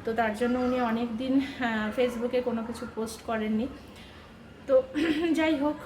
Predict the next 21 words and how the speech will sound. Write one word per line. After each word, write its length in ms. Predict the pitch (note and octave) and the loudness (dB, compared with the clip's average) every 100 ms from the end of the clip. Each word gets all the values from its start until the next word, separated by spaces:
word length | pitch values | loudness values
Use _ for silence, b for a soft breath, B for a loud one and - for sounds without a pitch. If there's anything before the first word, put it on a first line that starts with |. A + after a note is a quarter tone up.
| - | 0
কয়েক 260 | B3+ C4 | 2 4
বছর 360 | B3+ C4 C4 C4+ | 2 -2 0 0
আগে, 280 | B3+ A#3 C4 | 0 2 0
আহ, 2000 | C4 - - - - - - - - - - - - - - - G#3+ G#3+ A3 G#3+ G#3 - - - | 0 -8 -18 -20 -20 -20 -20 -20 -20 -20 -20 -20 -20 -20 -18 -8 -6 -4 -4 -4 -6 -10 -20 -12
রাস্তার, 520 | A#3 A3+ A3 - A3+ A3 | -6 -6 -6 -6 -4 -4
আহ, 500 | - A3 A3 G#3+ G3+ - A3+ | -6 -6 -6 -4 -6 -10 -6
মানে 220 | G#3+ G#3+ | -4 -2
রোড 180 | A3 A3+ | -2 0
অ্যাক্সিডেন্টে 680 | A#3+ A#3 A3+ A#3 A#3+ A#3 | -2 -4 -8 -4 -2 -2
ওনার 320 | A#3+ G#3+ G#3+ - - B B B - | -4 -2 -4 -4 -10 B B B -12
ছেলে 300 | - A3 A#3 | -6 -4 -2
মারা 300 | G#3+ F#3+ F#3 | -4 -4 -6
যায়। 260 | G3+ A3+ C#4+ - - - - - - - - | -6 -8 -12 -18 -20 -20 -20 -20 -20 -20 -14
আহ, 80 | G3+ G3+ G3 F3+ - - - - A3+ | -10 -8 -8 -12 -16 -20 -20 -14 -8
বিয়ে 280 | A#3+ B3 | -2 0
ঠিক 240 | B3+ C4 A#3+ | 0 -2 -2
হয়ে 180 | B3 A#3 | 0 0
গেছিলো, 400 | A#3 A#3+ A#3 A3+ | -4 -4 -4 -4
তার, 240 | A3 G#3 G#3 | -4 -4 -4
উম, 140 | G#3+ G#3 - F3 - - - - - - - - | -6 -8 -14 -14 -14 -14 -18 -18 -20 -20 -20 -14
এক 140 | F#3+ | -12